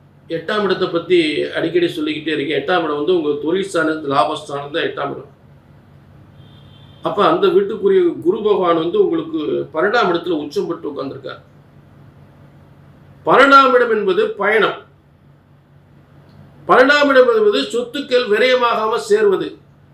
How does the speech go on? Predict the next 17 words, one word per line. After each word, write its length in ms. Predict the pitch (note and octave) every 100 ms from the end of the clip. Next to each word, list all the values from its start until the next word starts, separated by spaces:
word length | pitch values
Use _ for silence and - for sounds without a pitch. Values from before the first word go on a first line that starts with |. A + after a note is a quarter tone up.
| -
காசு 300 | A#3+ C#4+ C4
பணம் 260 | A#3+ B3 G#3+
விரயமாகாம 640 | G3+ B3 A#3 A3+ G#3+ A3
சேர்வது. 460 | G3+ G3+ G3 F3+ C3+ - _ _ _ _ _ _ _ _ _ _ - - - - -
என்னென்ன 360 | F3+ C4 C#4+ B3+
முயற்சிகள் 540 | G#3+ C4 C4+ B3+ A#3+
இருக்கோ 200 | A3+ B3
அந்த 140 | A3+ G3+
முயற்சிகளை 500 | G#3 B3 A3+ A#3 B3
கனவு, 340 | - G#3 A#3+ A#3
கனவு, 300 | G3 G3 G3+
வீணா, 240 | F#3 A#3 G#3+
கனவு 400 | F3+ G#3+ A#3 B3 B3+ - - - -
கனவா 340 | E3+ B3 B3+ A#3+
போகாம, 360 | G#3+ G3 G3+ A#3
வீணா 300 | G3 B3 B3
போகாம, 420 | A#3 G#3+ G3+ G3